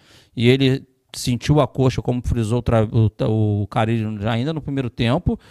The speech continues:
E o Lucas Braga, né, eu não tenho maiores informações, mas ele também sai, a princípio,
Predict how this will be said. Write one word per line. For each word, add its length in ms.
E 60
o 40
Lucas 360
Braga, 420
né, 120
eu 200
não 120
tenho 260
maiores 380
informações, 720
mas 180
ele 120
também 280
sai, 340
a 60
princípio, 540